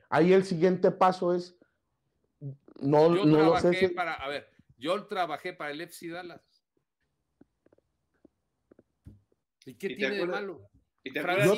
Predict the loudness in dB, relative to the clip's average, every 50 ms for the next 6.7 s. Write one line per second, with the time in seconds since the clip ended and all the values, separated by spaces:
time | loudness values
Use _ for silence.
0 | 4 2 4 4 2 0 0 -4 -8 -8 -8 -8 -8 -8 -6 -6 -6 -6 -6 -8
1 | -10 -12 -10 -8 -6 -6 -6 -6 -6 -6 -6 -4 -4 -4 -4 -4 -6 -6 -8 -6
2 | -4 -2 -2 -2 -2 -2 -4 -4 -4 -4 -4 -4 -4 -4 0 0 2 2 2 0
3 | -4 -8 -14 -18 _ _ _ -16 -12 -10 -8 -8 -8 -8 -8 -10 -10 -8 -8 -8
4 | -8 -8 -6 -4 -4 -4 -4 -4 -8 -12 -14 -14 -14 -12 -12 -12 -12 -12 -12 -12
5 | -12 -12 -14 -14 -14 -14 -14 -16 -16 -20 -20 -20 _ _ -18 -16 -16 -16 -18 -16
6 | -16 -16 -14 -14 -14 -14 -16 -8 -2 2 2 4 4